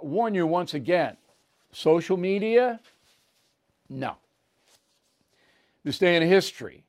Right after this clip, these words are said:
seventy-seven years ago, January thirty-first, nineteen forty-five, Private Eddie Slovak executed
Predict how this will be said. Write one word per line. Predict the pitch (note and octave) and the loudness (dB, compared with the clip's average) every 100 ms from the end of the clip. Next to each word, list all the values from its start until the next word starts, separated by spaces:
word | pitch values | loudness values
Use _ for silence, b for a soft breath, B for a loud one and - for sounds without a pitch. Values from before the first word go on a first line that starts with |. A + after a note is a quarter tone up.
| _ | _
seventy-seven | _ D3+ D3 D#3+ D3 F3+ D3+ D3 | _ -2 0 -2 -2 0 0 0
years | D3+ E3 B2+ | -2 -2 -4
ago, | C#3+ D#3+ | -4 -4
January | D3 B2 C#3 D#3 D#3 D3+ | -4 -4 -6 -6 -6 -6
thirty-first, | C#3+ D3+ D3 C3+ - D3+ D3+ - | -6 -8 -8 -8 -12 -10 -10 -10
nineteen | C3+ C#3 - B2+ | -8 -8 -10 -14
forty-five, | - A2+ G#2+ F#2+ C#3+ D3 C#3 C#3 C#3 b b b | -12 -14 -14 -8 -4 -2 0 -2 -4 b b b
Private | - D3+ D3+ D3 D3+ | 2 4 4 2 0
Eddie | D#3 E3+ F#3 | 0 0 -4
Slovak | - - D3+ E3 C#3+ A2 - - _ _ _ _ _ - | -8 -10 -4 -2 -2 -10 -16 -20 _ _ _ _ _ -4
executed | G#3 G3+ - F#3 - - B2+ E2 D2+ | -4 -4 -10 -14 -14 -10 -10 -10 -16